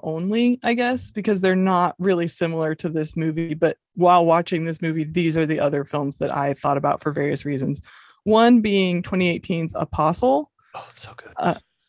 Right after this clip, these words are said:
Speaker 1: director, uh, Gareth Evans. It starred Dan Stevens. It's set in nineteen oh five, so it's a different period, but it's got that same, like, one man on a mission at, at the peril of his own safety,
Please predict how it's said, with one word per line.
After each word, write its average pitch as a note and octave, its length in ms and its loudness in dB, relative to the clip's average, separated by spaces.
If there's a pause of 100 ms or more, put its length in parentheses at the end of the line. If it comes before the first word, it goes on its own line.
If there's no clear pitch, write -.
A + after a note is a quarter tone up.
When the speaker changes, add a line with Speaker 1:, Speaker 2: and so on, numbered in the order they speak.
(360)
Speaker 1:
director, F3 760 4
uh, D#3+ 260 2
Gareth F#3+ 280 2
Evans. E3 420 2
It - 120 -8
starred E3 300 0
Dan E3 180 0
Stevens. D#3 680 -4
It's A3 160 2
set E4+ 140 2
in B3+ 100 2
nineteen A3+ 320 0
oh E3 100 -2
five, C#3+ 240 -6
so F#3 120 2
it's F#3 100 -2
a A3 60 0
different A#3 560 -2
period, E3 460 -2 (300)
but A3+ 140 2
it's A3+ 160 -4
got D4 240 0
that D#4 240 -2
same, G#3+ 380 -2
like, F#3 320 -2
one F#3+ 280 2
man F#3+ 220 2
on F3 140 0
a D#3+ 40 -2
mission E3 640 -2 (960)
at, F#3 240 4 (220)
at F#3 200 4
the F#3+ 100 2
peril F#3 360 2
of F3 100 2
his F3+ 180 2
own E3 540 -2
safety, E3 640 -2